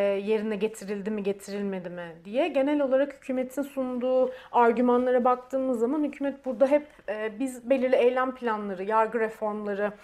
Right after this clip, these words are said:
e, oluşturduk, paketler çıkarttık, yargı paketleri ve bu kanun maddelerinde çeşitli de, e, değişiklikler yaptık. Hakim savcılara da bu konuda, e, eğitim veriyoruz, avukatlara da eğitimler veriyoruz.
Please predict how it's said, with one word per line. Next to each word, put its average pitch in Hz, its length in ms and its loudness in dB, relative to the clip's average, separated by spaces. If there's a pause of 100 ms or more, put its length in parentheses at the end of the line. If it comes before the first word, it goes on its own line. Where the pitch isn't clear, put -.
(300)
e, 196 240 -2
oluşturduk, 247 720 2
paketler 226 560 0
çıkarttık, 254 520 0
yargı 214 240 2
paketleri 214 720 -4 (340)
ve 262 120 0
bu 269 60 -4
kanun 262 320 4
maddelerinde 214 960 0 (180)
çeşitli 240 480 -6
de, 214 280 0
e, 190 100 -6
değişiklikler 233 680 0
yaptık. 196 440 -2
Hakim 262 300 4
savcılara 247 600 4
da 214 100 -2
bu 202 40 -14
konuda, 226 560 0
e, 196 180 -4
eğitim 220 480 -4
veriyoruz, 277 400 4
avukatlara 226 720 0
da 180 140 -2 (920)
eğitimler 220 580 -2
veriyoruz. 294 420 2